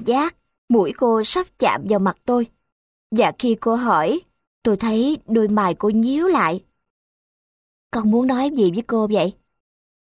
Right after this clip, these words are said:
Tôi cắn môi. "Dạ, con muốn nói là từ hôm nay mỗi khi đến lớp, cô, cô cứ tô son môi như cũ đi ạ. Con hứa với cô, dù cô tô son môi thì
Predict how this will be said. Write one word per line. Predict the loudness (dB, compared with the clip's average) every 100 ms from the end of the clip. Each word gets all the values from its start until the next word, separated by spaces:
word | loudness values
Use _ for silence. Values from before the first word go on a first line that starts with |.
| _ _ _ _ _
Tôi | -2
cắn | -2 0 0
môi. | 2 0 -2 -6 _ _ _ _ _ _ _ _ _ -8
"Dạ, | 0 2 4 2 2 -2 -6 _
con | -2 0
muốn | 2 2
nói | 0 2 2
là | 2 2 2 0 -4 -8 _ _ _ _ -10 -6 0
từ | 2
hôm | 2 2
nay | 2 2 2
mỗi | 2 2 0
khi | 0 0 2
đến | 2 2
lớp, | 2 0 -4 _ _
cô, | 2 4 4 2 -2 -8 -4 2 2 2
cô | 0
cứ | 0 0
tô | 2 2 2
son | 0 0
môi | 2 2
như | 2 0
cũ | 0 0 2 0
đi | 0
ạ. | 2 2 -2 _ _ _ _ _ _ -8 -2
Con | 2 2
hứa | 4 2 2
với | 0
cô, | 2 4 2 -4 _
dù | -2 0 2
cô | 0
tô | 2 2 2
son | 0 0 2
môi | 2 2
thì | 0 -2